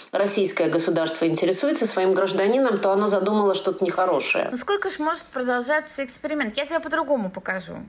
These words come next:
Speaker 2: м, ситуацию. Вот смотри, в Германии люди уже год, а последние полгода очень интенсивно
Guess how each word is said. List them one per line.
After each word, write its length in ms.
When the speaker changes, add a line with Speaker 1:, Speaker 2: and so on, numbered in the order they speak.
Speaker 2:
м, 140
ситуацию. 560
Вот 80
смотри, 400
в 100
Германии 580
люди 400
уже 200
год, 320
а 80
последние 500
полгода 440
очень 260
интенсивно 720